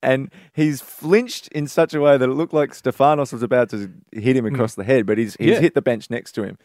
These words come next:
Speaker 2: Yeah.
Speaker 1: And it, it, it was a metre away from him. Then he's walked further down the bench and gone again at the bench.
Speaker 2: Yeah.
Speaker 1: But this time he's clipped his father on the forearm.
Speaker 2: Yeah.
Speaker 1: Not very hard,
Speaker 2: No.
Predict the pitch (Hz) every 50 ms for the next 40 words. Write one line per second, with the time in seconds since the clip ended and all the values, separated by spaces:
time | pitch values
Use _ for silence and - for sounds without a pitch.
0 | _ - 135 139 110 85 - - - 143 147 131 - 151 165 131 - 131 - -
1 | 139 156 147 151 165 160 160 156 147 123 107 104 104 101 - - 98 95 98 -
2 | _ _ _ _ _ _ _ - 151 185 226 247 202 170 175 165 165 143 - -
3 | - _ _ _ _ _ _ _ _ - 151 160 170 160 165 151 139 139 135 131
4 | 127 101 110 117 117 92 - - - - - 127 127 120 - - 151 147 139 123
5 | 110 - - - 160 165 156 127 107 - - 123 - - 98 - 123 113 107 120
6 | - - - 143 135 127 104 95 117 123 - - 190 214 - - - - 175 143
7 | 135 120 117 131 120 - - - - 170 190 - _ 254 233 131 - - - 123
8 | 131 139 135 120 113 110 110 - _ - 117 117 113 113 110 - - _ - 147
9 | 147 147 135 117 98 87 - - _ _ - 143 - - - _ _ - 202 247
10 | 277 262 - - - 135 117 113 143 151 151 147 135 127 120 117 113 117 113 113
11 | 120 - - - - - 151 165 135 120